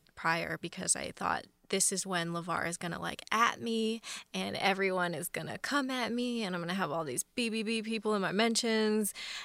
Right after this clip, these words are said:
And my editor told me to delete Twitter off my phone. <laughs> So we were, like, preparing for this, like, LeVar storm and it just never happened. Um, and I don't know why to this day,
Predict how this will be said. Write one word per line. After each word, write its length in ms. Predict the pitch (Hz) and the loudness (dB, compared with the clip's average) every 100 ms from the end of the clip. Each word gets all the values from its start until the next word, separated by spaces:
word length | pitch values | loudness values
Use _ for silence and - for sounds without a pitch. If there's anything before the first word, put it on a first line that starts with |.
| - | -4
And 280 | 165 165 180 | -2 0 0
my 120 | 175 | 0
editor 320 | 170 170 180 | 0 0 -2
told 220 | 175 185 | -2 -2
me 100 | 180 | -2
to 120 | 175 180 | -2 -4
delete 380 | - 175 175 | -6 -6 -6
Twitter 280 | - 175 - | -4 -4 -4
off 160 | 180 - | -4 -6
my 120 | - | -10
phone. 360 | - - 269 277 | -8 -4 4 6
<laughs> 540 | - - - - 311 - - - - - - - | 8 6 2 2 2 0 -6 0 2 2 2 2
So 120 | 269 | 6
we 80 | 285 | 10
were, 80 | 302 | 10
like, 200 | 294 - | 10 8
preparing 640 | 330 254 233 220 220 220 | 4 6 8 10 8 6
for 380 | - 214 196 190 | 4 6 6 6
this, 280 | 196 185 | 4 2
like, 200 | 190 180 | 4 4
LeVar 540 | 185 202 196 180 175 196 | 2 0 4 6 6 4
storm 560 | - 190 185 170 170 | 2 4 6 4 2
and 200 | 175 190 | 2 2
it 140 | 196 180 | 2 2
just 300 | 190 190 220 | 0 0 0
never 400 | 196 180 170 185 | 2 2 4 2
happened. 640 | 202 - - 180 202 285 269 - - - | 2 -2 2 4 4 0 -6 -8 -10 2
Um, 420 | 190 185 180 175 - | 6 6 4 0 -2
and 140 | - | 2
I 100 | 202 | 4
don't 240 | 208 240 240 | 6 4 6
know 160 | 220 | 4
why 400 | 196 175 175 180 | 6 6 8 6
to 120 | 202 208 | 2 -2
this 220 | 208 - | 0 0
day, 480 | 220 214 214 214 | 2 2 2 0